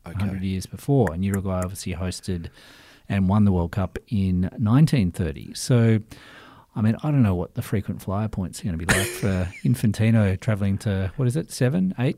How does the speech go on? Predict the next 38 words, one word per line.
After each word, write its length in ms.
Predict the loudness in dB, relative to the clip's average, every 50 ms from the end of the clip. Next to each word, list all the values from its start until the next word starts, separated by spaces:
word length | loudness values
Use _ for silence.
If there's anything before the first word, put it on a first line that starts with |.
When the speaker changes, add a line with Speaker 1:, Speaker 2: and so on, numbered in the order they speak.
| -6 _ 0
Speaker 2:
nine 300 | 2 4 4 4 2 2
different 280 | 0 -2 -2 -6 -4 -2
countries? 500 | -2 -2 -2 -4 -6 -8 -10 -14 -8 -2
Speaker 1:
Mm. 520 | 0 2 2 2 2 0 -2 -4 -8 -12 -6 -2
Speaker 2:
Unbelievable. 540 | 0 0 2 0 0 -2 -4 -6 -10 -16 -20 _ -12 -8
Speaker 1:
He'll 140 | -4 -2
need 140 | -2 -2 -2
a, 300 | -2 -2 -4 -6 -8 -10 -12 -18 -20 -20 _ _
like, 140 | -20 -16 -16
a 80 | -16 -16 -16 _ _ _
military 480 | -10 -6 -6 -6 -4 -6 -6 -8 -8 -10 -8 -6
grade 400 | -4 -4 -2 -4 -6 -8 -10 -8
jet, 280 | -4 -4 -4 -4 -4 -8 _ -14 -12
uh, 140 | -10 -8 -8
that 100 | -8 -8
can 120 | -6 -4 -4
do 120 | -2 -2
Mark 280 | -2 -4 -4 -6 -8 -10
three 340 | -8 -6 -4 -4 -4 -4 -6
for 140 | -6 -6
that, 120 | -8 -8 -8 -12 -14
that 160 | -12 -12 -10
kind 160 | -8 -8 -8 -8
of 80 | -8
thing. 220 | -8 -10 -10 -12 -4
Speaker 2:
Plenty 180 | 2 4 4 4
of 60 | 4
sports 460 | 0 -2 0 2 2 2 2 0 0
washing, 280 | 0 0 2 4 4 4
but 120 | 4 4
I'm 80 | 4 4
not 180 | 4 4 2 2
sure 160 | 2 2 2
you'll 140 | 2 2 0
be 80 | 0
able 120 | -2 -2 -2
to 60 | -4
greenwash 720 | -2 0 0 2 2 2 0 0 -2 -4 -6 -10 -10 -10